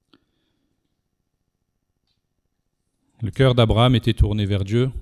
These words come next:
était consacré à Dieu, et sa foi fut récompensée par un double accomplissement des promesses de Dieu.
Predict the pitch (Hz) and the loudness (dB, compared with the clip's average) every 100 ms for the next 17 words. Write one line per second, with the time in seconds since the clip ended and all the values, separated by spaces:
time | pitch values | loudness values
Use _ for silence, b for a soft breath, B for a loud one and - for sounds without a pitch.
0 | - 117 - - 117 - 107 117 101 92 | -14 -14 -12 -10 -10 -10 -12 -10 -10 -8
1 | 113 123 _ _ _ _ _ _ _ b | -10 -10 _ _ _ _ _ _ _ b
2 | b b b - 107 123 - 151 165 165 | b b b -14 -6 -2 0 2 2 0
3 | - 113 117 117 117 - 131 110 101 127 | -4 -6 -4 -2 -2 -2 -12 -8 -8 -6
4 | 120 110 110 - - 113 113 98 - 95 | -6 -4 -6 -6 -10 -8 -6 -8 -8 -8
5 | 92 87 - | -8 -10 -12